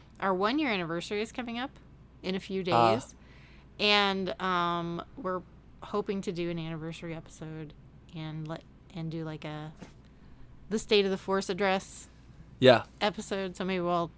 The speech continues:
Speaker 1: talk about this a little bit when we talk about that. But, okay. So, um, yeah, it's really rocky. Your dad was like,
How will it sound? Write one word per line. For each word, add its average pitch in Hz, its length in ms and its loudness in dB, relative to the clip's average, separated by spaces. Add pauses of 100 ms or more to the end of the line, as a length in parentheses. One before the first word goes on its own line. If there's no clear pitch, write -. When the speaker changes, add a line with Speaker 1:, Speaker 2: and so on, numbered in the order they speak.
(180)
Speaker 1:
talk 185 220 0
about 160 180 -2
this 175 180 -6
a 170 40 -8
little 151 180 -6
bit 156 220 -6 (180)
when 156 140 -6
we 151 60 -6
talk 156 160 -8
about 147 160 -10
that. 151 160 -8 (420)
But, 220 260 6
okay. 220 300 2 (580)
So, 196 680 6
um, 180 640 0 (180)
yeah, 196 220 2
it's - 100 -10
really 220 240 4
rocky. 196 640 4 (880)
Your 196 160 4
dad 190 420 4
was 185 220 -2
like, 175 420 0